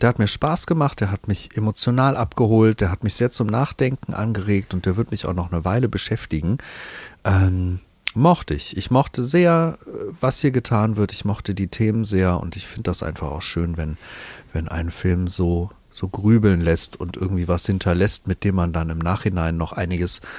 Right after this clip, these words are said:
einiges zu tun hat und beschäftigt ist. Und ja, das, das macht der Film alles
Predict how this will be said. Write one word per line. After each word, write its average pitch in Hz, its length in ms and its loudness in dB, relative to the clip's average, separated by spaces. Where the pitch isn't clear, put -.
einiges 90 400 -2
zu - 120 -6
tun 95 300 0
hat 82 160 0
und 78 140 -6
beschäftigt - 560 -4
ist. - 240 -6
Und 76 280 -8
ja, - 160 -8
das, - 200 -6
das 165 160 2
macht - 180 2
der 98 80 2
Film 123 300 0
alles 104 380 2